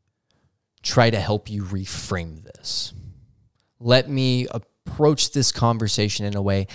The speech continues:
These are all of the stories I've heard. Here is a way that we might be able to reframe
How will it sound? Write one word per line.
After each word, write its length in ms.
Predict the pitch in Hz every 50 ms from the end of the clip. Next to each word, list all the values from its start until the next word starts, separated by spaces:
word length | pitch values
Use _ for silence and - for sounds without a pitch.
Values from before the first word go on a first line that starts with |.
| - - - -
These 280 | 139 143 170 175 156 156
are 120 | 143 135
all 260 | - 127 131 135 131 127
of 80 | 117 107
the 80 | 120
stories 440 | 107 - - - 120 113 110 107 - - -
I've 220 | 101 104 101 - -
heard. 380 | - - 104 - - - - - - _ _ _ _ _ _ _ _ _ _ _ _ _ _ _ _ _
Here 320 | - - - 156 151 160
is 360 | 156 139 127 120 113 107 - - -
a 120 | 117 113
way 260 | 104 104 110 110 113
that 220 | 110 104 - - -
we 180 | 107 110 110 110
might 260 | 101 98 104 107 101
be 80 | - 107
able 160 | 107 101 101 95
to 140 | - -
reframe 680 | 101 98 98 104 104 107 - - - 110 104 110 104